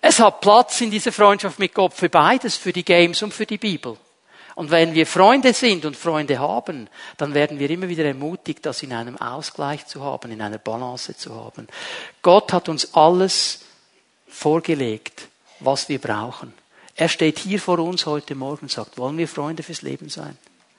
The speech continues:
Und er wartet auf eine Antwort von uns.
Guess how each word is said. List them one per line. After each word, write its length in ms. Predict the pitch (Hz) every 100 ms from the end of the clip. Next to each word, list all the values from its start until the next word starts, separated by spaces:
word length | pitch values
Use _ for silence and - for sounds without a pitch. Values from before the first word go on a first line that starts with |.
| _ - _
Und 140 | 143
er 100 | 127
wartet 680 | 110 120 151 - 180 _ - - _ _ _ _ _
auf 180 | 143 127
eine 240 | 120 117
Antwort 640 | 113 143 - 139 - - - _ _ _
von 240 | - 131 113
uns. 440 | 107 107 - -